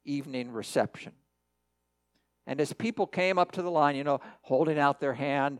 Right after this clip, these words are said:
their face filled with excitement at being face to face with the President of the United States, Franklin Roosevelt flashed that big smile of his,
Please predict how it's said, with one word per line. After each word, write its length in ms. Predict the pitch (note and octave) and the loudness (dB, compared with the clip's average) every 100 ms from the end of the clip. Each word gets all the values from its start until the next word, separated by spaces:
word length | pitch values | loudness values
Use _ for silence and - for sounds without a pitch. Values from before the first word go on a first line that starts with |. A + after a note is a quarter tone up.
| - - | -16 -8
their 140 | - D3 | -2 -2
face 420 | - E3 E3 - | 0 0 0 0
filled 500 | - - F#3+ F3+ F3+ | -8 4 8 10 8
with 260 | D#3 E3 E3 | 4 0 0
excitement 1000 | - - - - E3+ E3+ - D#3 F#3 - - - | -6 -8 -8 2 6 6 6 -4 -8 -10 -20 -2
at 320 | D#3+ D3 C3+ | 0 0 -2
being 360 | B2 F#3+ F#3+ F3+ | 0 2 2 -2
face 480 | - - A3+ A#3 - | -4 6 6 6 2
to 120 | F#3 | 0
face 400 | - G3+ G3 - | 4 6 6 4
with 120 | F3 | -2
the 100 | E3+ | -2
President 400 | - F3+ E3+ E3+ | 0 2 2 2
of 60 | D#3+ | 2
the 180 | D#3 D3+ | 4 2
United 160 | D#3 | 0
States, 320 | - E3 E3+ - - - | 0 0 0 -4 -20 -10
Franklin 480 | - G3 G#3+ F#3 E3+ | 0 0 0 -4 4
Roosevelt 640 | E3+ F3 E3 D#3+ D3+ - | 4 4 4 4 2 -2
flashed 480 | - D#3+ D#3 C#3+ - | -6 2 2 2 2
that 240 | C#3+ C#3 | 2 0
big 200 | D3+ C#3 | -6 -8
smile 460 | - - C#3+ C#3 C3 | -8 -2 2 4 2
of 120 | B2 | 0
his, 420 | A#2+ C3+ C3 C3+ | -4 -4 -4 -4